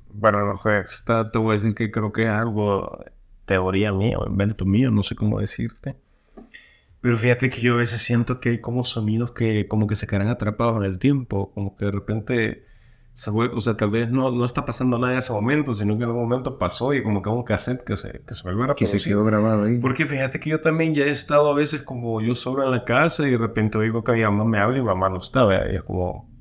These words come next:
Speaker 1: "¿Qué onda, vea?". O sea, insisto, yo procuro no hacerle como mucho caso, digo yo, "Puta, o sea, hay alguien que está alucinando, no sé", ¿verdad? O a veces incluso en el monte, fíjate, en el monte también he oído como que de repente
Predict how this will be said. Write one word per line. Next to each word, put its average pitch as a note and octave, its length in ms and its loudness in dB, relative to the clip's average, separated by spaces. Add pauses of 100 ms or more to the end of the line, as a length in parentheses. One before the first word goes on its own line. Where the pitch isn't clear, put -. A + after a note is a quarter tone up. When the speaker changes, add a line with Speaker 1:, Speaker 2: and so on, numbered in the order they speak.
(880)
Speaker 1:
"¿Qué G#2+ 80 -2
onda, F#2+ 200 4
vea?". - 400 -10 (580)
O G#2 60 -4
sea, A2 360 0
insisto, B2+ 460 0
yo A2+ 480 0
procuro A#2+ 380 0
no A2+ 140 2
hacerle A2+ 360 0
como A2 220 0
mucho G#2 260 -2
caso, B2 500 4
digo G2 180 -2
yo, F#2+ 160 -4
"Puta, F#2+ 200 -6
o F2+ 60 -6
sea, F#2+ 140 -6
hay F#2 80 -4
alguien F#2+ 180 -4
que - 80 -14
está - 200 -8
alucinando, G2+ 600 2
no G2 80 -2
sé", C3 260 0
¿verdad? G#2+ 200 2 (500)
O A#2 80 2
a A#2 60 6
veces A2+ 260 2
incluso B2 300 0
en A2+ 80 2
el G#2+ 80 0
monte, E3 340 -2
fíjate, G#2 540 -6 (360)
en G#2+ 140 0
el G#2 100 4
monte B2+ 300 4
también A2 280 2
he A2+ 40 4
oído A2+ 360 4
como A2 280 -4
que G2 560 -2
de G2 100 0
repente G#2 1040 0